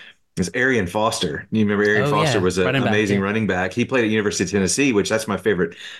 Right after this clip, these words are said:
Speaker 1: college football team. So I, I was like, "Go Vols," you know, and I didn't realize at the time he kinda had a beef with the team. <laughs> So he, he didn't talk too much to me, but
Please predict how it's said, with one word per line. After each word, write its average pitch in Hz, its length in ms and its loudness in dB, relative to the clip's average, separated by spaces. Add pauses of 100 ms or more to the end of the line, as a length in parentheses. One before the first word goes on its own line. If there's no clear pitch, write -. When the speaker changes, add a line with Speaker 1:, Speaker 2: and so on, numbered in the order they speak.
Speaker 1:
college 139 300 0
football 90 280 0
team. 92 240 0
So 95 200 0
I, 104 180 0
I 95 140 -2
was 104 160 2
like, 90 140 0
"Go 104 140 0
Vols," 107 380 0
you 110 100 2
know, 101 280 0
and 90 160 -4 (320)
I 117 60 -2
didn't 131 140 2
realize 127 220 2
at 110 80 0
the 104 60 2
time 113 240 -4
he 117 100 4
kinda 110 220 -4
had 110 160 -2
a - 40 0
beef 110 300 0
with 101 140 -2
the - 80 2
team. 120 300 0
<laughs> - 80 -2
So 113 100 2
he, 226 100 0 (180)
he 220 120 0
didn't 185 200 0
talk 156 280 -2
too 139 100 2
much 120 220 -4
to 127 160 0
me, 113 200 -2 (440)
but 156 120 2